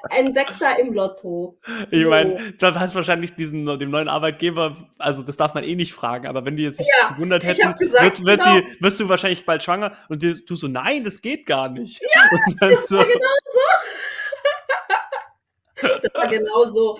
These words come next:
Speaker 1: Das ist richtig beschissen eigentlich, ja.
Speaker 2: Aber eigentlich
Speaker 1: So,
Speaker 2: ja auch, also
Speaker 1: warum?
Speaker 2: voll schön, also privat. Privat ja voll
Speaker 1: Ja.
Speaker 2: schön, oder?
Speaker 1: Ja, ja, auf jeden Fall, ne? Und ich so,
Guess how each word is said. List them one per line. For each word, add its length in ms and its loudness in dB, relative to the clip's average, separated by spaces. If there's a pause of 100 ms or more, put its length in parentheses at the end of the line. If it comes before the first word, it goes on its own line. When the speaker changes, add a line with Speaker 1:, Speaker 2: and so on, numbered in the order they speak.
(140)
Speaker 1:
Das 180 6
ist 160 -8
richtig 420 -10
beschissen 640 -4
eigentlich, 720 -10
ja. 280 -6 (1120)
Speaker 2:
Aber 200 -8
eigentlich 200 6
Speaker 1:
So, 40 4
Speaker 2:
ja 80 0
auch, 160 -10
also 260 -2
Speaker 1:
warum? 100 -8
Speaker 2:
voll 140 -2
schön, 400 0
also 180 -6
privat. 560 -12
Privat 320 -8
ja 80 -6
voll 120 -4
Speaker 1:
Ja. 100 -4
Speaker 2:
schön, 200 -8
oder? 300 -14 (220)
Speaker 1:
Ja, 240 -4
ja, 280 -2
auf 200 -12
jeden 360 -6
Fall, 400 -2
ne? 420 -6
Und 280 -12
ich 140 -18
so, 180 -8